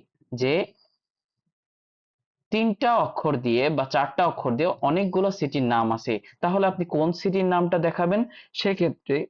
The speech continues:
এখানে কোয়েরিতে বলা আছে, "Choose the one that comes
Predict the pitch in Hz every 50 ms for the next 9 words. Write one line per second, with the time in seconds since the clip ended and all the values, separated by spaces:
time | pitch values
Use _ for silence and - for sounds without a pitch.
0 | _ - 170 170 175 196 202 220 208 - 180 180 185 190 180 190 190 160 143 135
1 | 127 120 117 113 113 - 160 180 190 - - 196 208 220 190 160 - 190 160 156
2 | 156 - - - - 117 113 117 113 120 131 151 190 220 233 _ - - _ _
3 | - - 151 151 151 - - - 185 190 202 214 226